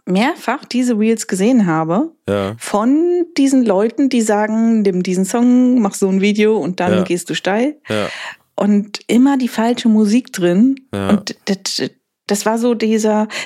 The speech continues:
Speaker 1: so kam ich auf diese Idee, das so umzusetzen. Und
Speaker 2: Ja.
Speaker 1: natürlich ist es Clickbait. Auf der anderen Seite gibt's ja so Clickbait, ah, der wird so aufgepusht. Ich krieg ja öfter mal welche zugeschickt. So, Manja,
Speaker 2: Ja.
Speaker 1: was hältst du denn davon?
Speaker 2: Ja.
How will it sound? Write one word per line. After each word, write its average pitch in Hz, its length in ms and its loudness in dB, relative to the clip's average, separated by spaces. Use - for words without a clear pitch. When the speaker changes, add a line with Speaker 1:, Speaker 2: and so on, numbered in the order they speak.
Speaker 1:
so 277 160 2
kam 240 360 -2
ich - 240 -4
auf 214 220 -2
diese 185 280 -4
Idee, 190 380 -2
das 185 280 -4
so 196 160 2
umzusetzen. 175 880 -2
Und 202 100 -4
Speaker 2:
Ja. 208 100 2
Speaker 1:
natürlich 190 400 -2
ist 139 160 -8
es - 180 -14
Clickbait. 160 540 -8
Auf - 140 -4
der - 120 -2
anderen 240 240 0
Seite 165 240 -2
gibt's 247 240 -4
ja 233 140 0
so 208 120 -2
Clickbait, 202 720 -4
ah, - 320 -4
der 185 140 0
wird 190 140 -2
so 208 80 0
aufgepusht. 262 720 -4
Ich - 180 -8
krieg 208 180 -6
ja 175 100 0
öfter 196 280 -4
mal 180 160 0
welche 165 300 -4
zugeschickt. 233 580 -2
So, 226 60 0
Manja, 196 280 2
Speaker 2:
Ja. 180 60 0
Speaker 1:
was 180 220 -4
hältst 156 400 -4
du 247 100 2
denn 147 220 -2
davon? 165 580 0
Speaker 2:
Ja. 98 220 -2